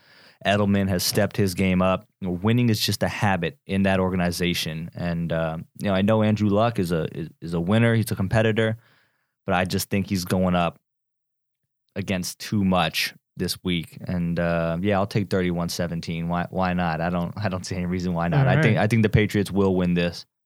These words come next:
Speaker 1: pretty handily.
Speaker 2: Yep, and then our Super Bowl matchup that we have is I have Patriots versus the Packers, and Brad has Patriots versus Seahawks. So we'll
Speaker 1: Hmm.
Speaker 2: see who's right and who's wrong.
Speaker 1: Okay.
Speaker 2: Uh, next week episode, I will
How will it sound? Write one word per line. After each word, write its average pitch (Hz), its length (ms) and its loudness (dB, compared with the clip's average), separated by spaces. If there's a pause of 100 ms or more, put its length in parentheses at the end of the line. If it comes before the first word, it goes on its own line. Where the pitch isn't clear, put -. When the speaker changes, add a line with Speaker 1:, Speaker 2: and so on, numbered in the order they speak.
(140)
Speaker 1:
pretty 90 240 -2
handily. 80 480 -8 (240)
Speaker 2:
Yep, 139 200 -2
and 139 120 2
then 123 240 4
our 120 140 2
Super 139 260 0
Bowl 131 80 4
matchup 135 440 4
that 123 180 2 (220)
we 160 180 4
have 123 300 4
is 117 420 4
I 156 180 6
have 135 220 4
Patriots 139 420 4
versus 131 220 0
the - 80 -18
Packers, 143 440 4
and 117 120 2
Brad 123 300 4
has 113 380 2 (460)
Patriots 135 320 4
versus 135 260 2
Seahawks. 156 280 4
So 143 120 0
we'll 143 80 6
Speaker 1:
Hmm. 139 60 2
Speaker 2:
see 156 140 4
who's 160 240 6
right 170 140 4
and 170 100 2
who's 170 160 4
wrong. 190 280 4
Speaker 1:
Okay. 110 320 -2 (600)
Speaker 2:
Uh, 127 300 2
next 151 260 4
week 147 140 2
episode, 135 400 4
I 120 160 4
will 120 320 2